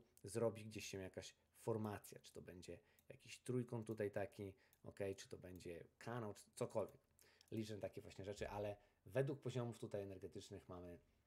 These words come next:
e, du-, dużo złożoną, tutaj bardzo złożoną konsolidację i jak sobie popatrzymy na całość tutaj, mamy możliwość właśnie tego retestu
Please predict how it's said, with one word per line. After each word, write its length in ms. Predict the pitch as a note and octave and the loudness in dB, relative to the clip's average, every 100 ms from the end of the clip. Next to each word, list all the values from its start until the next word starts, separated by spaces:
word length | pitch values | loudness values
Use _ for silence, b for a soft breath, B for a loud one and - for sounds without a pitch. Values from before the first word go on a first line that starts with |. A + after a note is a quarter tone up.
| _ G2 | _ -10
e, 260 | F#2 F#2 | -8 -8
du-, 400 | F#2 A2 B2+ D3 | -6 -6 0 2
dużo 340 | C3 D3+ C3+ A#2+ | 4 6 8 6
złożoną, 400 | A2+ A2+ A2 G#2 | 4 2 0 2
tutaj 200 | G#2 G2+ | 2 4
bardzo 200 | G#2+ F#2+ | 2 0
złożoną 240 | G2 F#2+ | -4 -4
konsolidację 580 | F#2+ F#2 G2 C3 B2+ A#2 b b b - | -6 -6 -2 0 0 -6 b b b -2
i 220 | E3 G3 - - | 0 0 -4 -10
jak 140 | G#2+ - | -6 -2
sobie 180 | A2+ | 0
popatrzymy 480 | G#2+ G#2 G#2 A2+ G2 | 0 -2 -2 -2 -2
na 100 | F#2 | -4
całość 400 | - D3 B2+ A2 | 2 4 6 2
tutaj, 340 | - F#2+ C#3 F3+ - _ _ _ _ - _ - - - - | -2 2 2 2 -14 _ _ _ _ -20 _ -20 -20 -18 -6
mamy 300 | G2 G#3+ A#3+ | -4 -2 0
możliwość 380 | B2+ C3 C#3 A2 | 2 4 4 2
właśnie 220 | A2 B2 | 0 0
tego 220 | G#2 G#2+ | 2 2
retestu 420 | B2 C3 - - | 4 4 2 -6